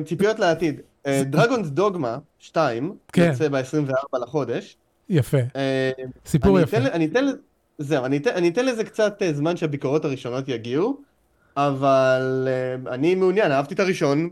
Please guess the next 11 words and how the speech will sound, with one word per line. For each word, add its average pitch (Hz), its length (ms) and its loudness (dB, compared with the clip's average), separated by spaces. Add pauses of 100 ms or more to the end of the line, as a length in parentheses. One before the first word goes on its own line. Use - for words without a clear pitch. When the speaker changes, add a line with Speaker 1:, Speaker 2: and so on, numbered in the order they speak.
(340)
Speaker 1:
אה, 131 180 4
הביקורת 156 420 2
הגדולה 156 300 0
שלי 185 180 -2
על 190 80 0
הראשונה, 185 460 -2
שה-companion 143 1300 -2
A 143 220 2
I 135 40 2
היה 131 360 0
ממש 123 400 -6